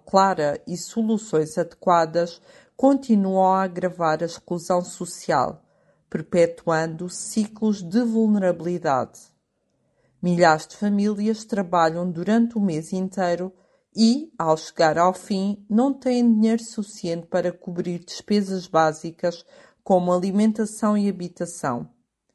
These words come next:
Esta realidade demonstra uma pobreza cotidiana que tende a agravar-se nos próximos anos se não forem adotadas políticas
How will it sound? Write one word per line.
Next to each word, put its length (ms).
Esta 340
realidade 880
demonstra 720
uma 280
pobreza 600
cotidiana 1040
que 100
tende 720
a 180
agravar-se 760
nos 160
próximos 760
anos 540
se 200
não 140
forem 360
adotadas 760
políticas 1080